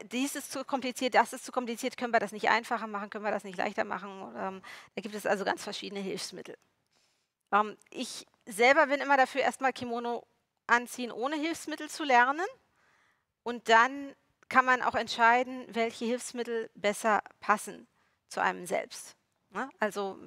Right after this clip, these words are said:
mit manchen Hilfsmitteln kommt man gut klar, mit manchen weniger. Also zum Beispiel benutze ich selbst kein Korin-Belt, weil es für mich nicht funktioniert. Aber in diesem Falle ist es sehr hilfreich, um der Puppe den anzuziehen,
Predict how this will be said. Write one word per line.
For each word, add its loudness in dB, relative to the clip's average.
mit -8
manchen -2
Hilfsmitteln 0
kommt -6
man -4
gut -4
klar, 2
mit -6
manchen -4
weniger. 0
Also 0
zum -10
Beispiel 0
benutze -6
ich -8
selbst -4
kein 6
Korin-Belt, 2
weil 4
es -8
für -10
mich -10
nicht -10
funktioniert. -4
Aber 8
in -2
diesem -2
Falle 6
ist -4
es -8
sehr 8
hilfreich, 2
um -6
der 0
Puppe -2
den 0
anzuziehen, -2